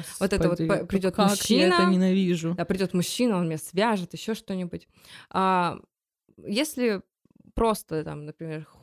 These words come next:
Speaker 1: хочется это в качестве ролевой игры единожды, да, попробовать, э, модель доминирования, да, окей.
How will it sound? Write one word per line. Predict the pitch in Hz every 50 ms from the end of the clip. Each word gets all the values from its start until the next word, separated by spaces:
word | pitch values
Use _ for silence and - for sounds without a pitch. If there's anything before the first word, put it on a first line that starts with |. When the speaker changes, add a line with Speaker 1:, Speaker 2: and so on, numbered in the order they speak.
| - -
Speaker 1:
хочется | 208 208 - - - 180 175
это | - 175
в | 170 - _
качестве | - 185 175 - - - 180
ролевой | 185 185 190 190 196 202 208
игры | 208 240 285 392 466 427 - - -
единожды, | 175 196 202 175 180 180 185 208 262 277 269 _ 311 285
да, | 220 233 - 262
попробовать, | - 226 214 214 - 190 196 202 233 262 277 311 320 311 - - - -
э, | 208 196 196 185 180 175 170 -
модель | 202 240 240 185 180 170
доминирования, | 160 165 185 190 196 220 269 381 381 349 311 294 269 240 214 196
да, | 185 208 247 254 - 240 _ _
окей. | - 214 - - - - -